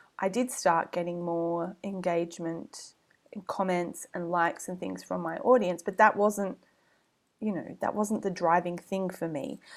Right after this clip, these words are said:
So I would say that the four things are, and I'll go into just a tiny bit of depth, is to be curious, to be of service,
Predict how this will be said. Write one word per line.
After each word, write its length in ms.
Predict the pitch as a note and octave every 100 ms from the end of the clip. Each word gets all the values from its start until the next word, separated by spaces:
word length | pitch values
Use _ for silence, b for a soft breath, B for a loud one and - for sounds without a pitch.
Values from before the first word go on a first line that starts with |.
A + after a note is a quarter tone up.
| B -
So 120 | A#3+
I 40 |
would 140 | B3+ -
say 220 | C#4+ D#4+
that 160 | F4
the 80 | E4+
four 360 | E4 - C4 C4
things 460 | C4 A3 G#3 F#3 -
are, 460 | F3 E3 - A3 C#4 b b b
and 100 | F3+
I'll 80 | F3+
go 200 | F#3 G3
into 160 | F3+ F#3
just 220 | - F3+
a 60 |
tiny 300 | E3+ - E3
bit 160 | E3 D#3+
of 120 | D#3
depth, 260 | D#3 D3 -
is 120 | F#3+
to 100 | B3
be 100 | A#3
curious, 920 | - - B3 G#3 E3+ E3+ A3 - - b b b b _
to 100 | G#3+
be 200 | G#3+ A#3+
of 100 | B3
service, 800 | - G#3 F3+ E3 D#3+ G3 -